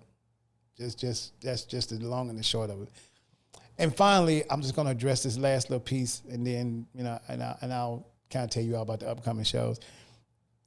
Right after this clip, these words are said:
Uh, I just wanna drop a little bit of information about this whole affirmative action thing.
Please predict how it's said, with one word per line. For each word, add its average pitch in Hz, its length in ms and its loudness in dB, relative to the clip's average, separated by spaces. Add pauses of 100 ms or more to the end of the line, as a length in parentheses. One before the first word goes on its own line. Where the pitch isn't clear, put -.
Uh, 123 240 4
I 123 60 0
just 156 180 2
wanna 156 180 4
drop 127 260 2
a - 20 -4
little 147 220 4
bit 170 140 4
of 156 60 -2
information 135 480 0
about 120 200 0
this 110 200 -6
whole 127 300 2
affirmative 120 500 0
action 120 360 -2
thing. 110 340 -10